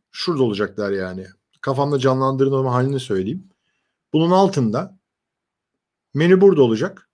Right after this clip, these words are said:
Şu gördüğünüz kısımda. İçerik de şurada olacak. Tamam mı? Peki.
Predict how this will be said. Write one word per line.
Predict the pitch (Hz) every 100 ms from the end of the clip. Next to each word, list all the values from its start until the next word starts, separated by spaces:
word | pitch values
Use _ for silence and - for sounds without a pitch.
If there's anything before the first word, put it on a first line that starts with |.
| _
Şu | - - 117
gördüğünüz | 113 110 110 110
kısımda. | - 98 104 95 160 _ _ _ _ _ _ _ _ _ _ -
İçerik | 127 165 165 151
de |
şurada | 143 135 104
olacak. | 95 87 95 92 _ _ _ _ _ _ _ _ _ _
Tamam | 208 240 -
mı? | - _ _ _ _ _ -
Peki. | 170 - -